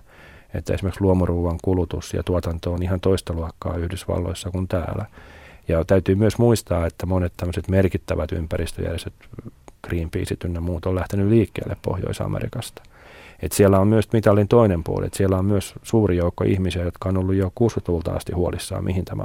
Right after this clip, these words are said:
oikein kaikki johtaa. Ja siinä suhteessa me suomalaiset tullaan vähän niin kuin jälkeen.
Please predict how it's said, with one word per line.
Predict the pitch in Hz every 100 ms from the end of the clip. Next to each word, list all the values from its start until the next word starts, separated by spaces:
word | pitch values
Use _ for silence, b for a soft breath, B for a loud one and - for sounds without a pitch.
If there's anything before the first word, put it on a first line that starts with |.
| -
oikein | - 98
kaikki | - 101 -
johtaa. | 101 85 - - 120 - B B B B B B B B B B 90
Ja | 87 - - _ _ _ -
siinä | 107 143 131
suhteessa | 101 - 87 - 90
me | 90
suomalaiset | 113 104 98 98 -
tullaan | 139 151 95 82
vähän | 87 85
niin | 78
kuin | 95
jälkeen. | 95 95 -